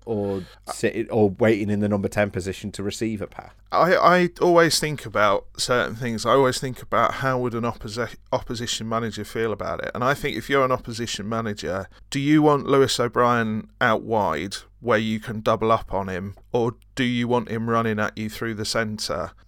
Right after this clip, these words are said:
Speaker 2: And I think you always want him shoved wide, don't you? So I think you're slightly playing into the opposition manager's hands, really. Um, so, yeah, I'm with you. I don't like him there particularly.
Speaker 1: Yeah, but no, you're right. Bournemouth was,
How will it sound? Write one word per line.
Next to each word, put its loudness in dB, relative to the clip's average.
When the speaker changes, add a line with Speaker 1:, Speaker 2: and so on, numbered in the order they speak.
Speaker 2:
And 2
I 2
think -4
you -4
always 0
want -6
him -4
shoved -2
wide, -2
don't -4
you? -8
So -2
I 4
think -6
you're -4
slightly 0
playing 0
into -6
the -2
opposition -6
manager's -6
hands, -4
really. -10
Um, -8
so, -8
yeah, -2
I'm -4
with -12
you. -4
I -2
don't -8
like -8
him -12
there -6
particularly. -14
Speaker 1:
Yeah, -6
but 4
no, 6
you're 6
right. 6
Bournemouth 2
was, -6